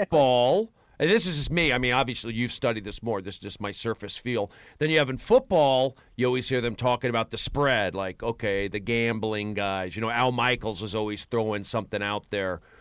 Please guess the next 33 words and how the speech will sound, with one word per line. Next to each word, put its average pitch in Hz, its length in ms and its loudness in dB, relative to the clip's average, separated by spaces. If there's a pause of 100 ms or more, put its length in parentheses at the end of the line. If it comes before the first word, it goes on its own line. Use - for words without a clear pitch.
(120)
for 95 640 -2
the 101 80 -6
spread. 123 540 0 (220)
And 180 120 0
then 208 100 4
in 190 160 2
baseball, 208 640 4
I 185 140 4
don't 214 120 4
know. 208 180 2
So 180 360 2
I 175 180 0
know 175 140 2
Pete 170 240 -4
Rose, 165 460 2
you 160 100 -2
know, 151 160 0
we 151 140 2
had 143 240 2
that, 139 460 2
and 113 520 -2
the 117 80 -2
Black 120 400 0
Sox 117 280 -4
back 117 260 -2
in 110 80 -8
the 110 80 -4
day, 117 220 0
but 107 140 -2
I 113 140 2
don't 139 140 2
know 131 160 2
how 123 580 2